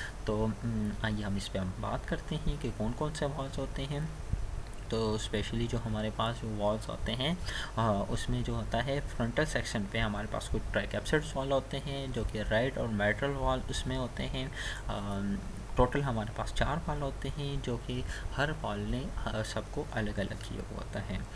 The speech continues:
तो हमारे पास जो होता है, अ, एट्रियोवेंट्रिकुलर वॉल, एट्रियोवेंट्रिकुलर वॉल्स कहाँ पे होगा? ये एट्रिया और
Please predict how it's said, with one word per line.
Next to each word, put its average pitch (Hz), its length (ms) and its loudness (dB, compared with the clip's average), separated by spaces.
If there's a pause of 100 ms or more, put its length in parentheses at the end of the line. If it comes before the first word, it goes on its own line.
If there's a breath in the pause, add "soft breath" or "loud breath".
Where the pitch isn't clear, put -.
(500 loud breath)
तो 120 220 2 (220 loud breath)
हमारे 117 280 2
पास 147 420 0
जो 143 80 0
होता 135 240 0
है, 139 340 0
अ, 101 400 0
एट्रियोवेंट्रिकुलर 117 1160 0
वॉल, 147 340 0
एट्रियोवेंट्रिकुलर 117 960 0
वॉल्स 143 320 0
कहाँ 143 280 0
पे - 140 -2
होगा? 139 180 -2
ये 139 260 -2
एट्रिया 131 520 2
और 139 400 0